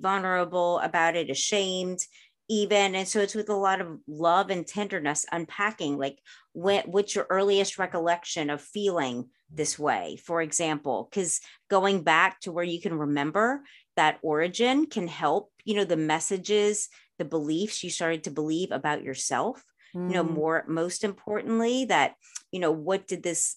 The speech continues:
Speaker 1: experience that you went through cause you to believe is true about you? And is that something you want to continue believing and perpetuating or not?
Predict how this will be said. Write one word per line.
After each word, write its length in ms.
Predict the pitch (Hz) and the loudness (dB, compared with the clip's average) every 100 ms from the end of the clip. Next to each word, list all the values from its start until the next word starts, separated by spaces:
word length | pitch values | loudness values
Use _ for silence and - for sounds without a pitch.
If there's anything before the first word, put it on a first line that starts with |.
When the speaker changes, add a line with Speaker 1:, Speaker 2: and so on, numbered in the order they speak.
| _ | _
Speaker 1:
experience 800 | - - - - 180 180 170 156 - | -10 -6 -6 -2 2 2 2 0 -2
that 140 | - | -2
you 120 | 160 | -2
went 220 | 165 165 175 | -4 -4 -4
through 100 | 156 | -6
cause 320 | - 165 160 | -2 -4 -2
you 80 | 165 | -6
to 60 | |
believe 260 | 151 160 151 | -4 -4 -4
is 140 | 147 | -6
true 400 | - - 165 160 | -10 -6 -2 -2
about 400 | - 151 143 - | -4 -4 -4 -4
you? 400 | 156 226 175 123 | -2 2 2 0
And 120 | 135 160 | -2 -4
is 120 | 156 | 2
that 240 | 185 - | 2 2
something 320 | - 180 190 | -2 -4 -4
you 120 | 170 143 | -8 -4
want 160 | 160 | -2
to 40 | 156 | -4
continue 800 | 156 147 - 240 233 151 123 110 - _ _ | -6 -10 -6 -2 0 0 -4 -8 -20 _ _
believing 600 | 175 156 160 151 151 147 | -4 -2 -2 -2 -2 -4
and 120 | 147 143 | -6 -10
perpetuating 840 | 156 - 156 - 151 143 143 147 | -10 -8 -8 -6 -4 -2 -2 -4
or 140 | 139 | -4
not? 340 | 147 196 180 | 0 2 0